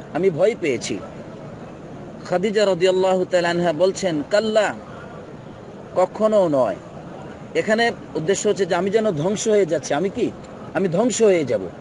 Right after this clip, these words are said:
আমি ভয় পেয়ে গেছি, আমার জীবনকে নিয়ে আমি এখন ভয় করছি।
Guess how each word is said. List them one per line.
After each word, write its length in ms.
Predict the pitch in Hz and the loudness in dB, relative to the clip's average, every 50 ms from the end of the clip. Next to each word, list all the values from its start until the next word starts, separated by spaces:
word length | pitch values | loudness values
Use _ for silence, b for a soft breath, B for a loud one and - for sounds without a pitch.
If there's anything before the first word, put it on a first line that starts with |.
| - - - - - - - | -16 -14 -16 -16 -16 -10 -4
আমি 180 | - 151 165 160 | -2 0 0 0
ভয় 260 | 135 117 214 247 269 - | 0 2 2 2 2 2
পেয়ে 180 | 240 220 214 196 | 2 2 4 4
গেছি, 320 | 160 151 - - 120 95 - - - - - - - - - - - - | 2 0 -2 -4 -6 -8 -8 -12 -14 -16 -16 -16 -16 -16 -16 -12 -6 -2
আমার 220 | 147 160 156 139 | 2 2 2 4
জীবনকে 400 | 131 180 185 220 214 185 - 202 | 4 2 2 2 0 0 0 0
নিয়ে 120 | 190 175 | 2 2
আমি 140 | 165 175 185 | 2 2 4
এখন 360 | 180 175 170 - 180 165 135 101 - 107 113 | 2 2 2 2 0 0 0 -2 -4 -4 0
ভয় 160 | 165 196 208 | 2 2 2
করছি। 360 | - 170 135 - - - 113 | 2 -2 -2 -2 -6 -6 -8